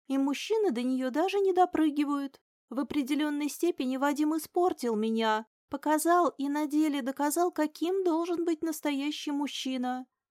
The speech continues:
Ну и буду я теперь на мелкотравчатых размениваться, которые ищут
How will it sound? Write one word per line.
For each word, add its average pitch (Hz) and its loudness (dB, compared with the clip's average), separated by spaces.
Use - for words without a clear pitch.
Ну 277 0
и 277 0
буду 277 0
я 294 0
теперь 311 -4
на 311 -2
мелкотравчатых 320 -2
размениваться, 240 0
которые 294 2
ищут 277 -4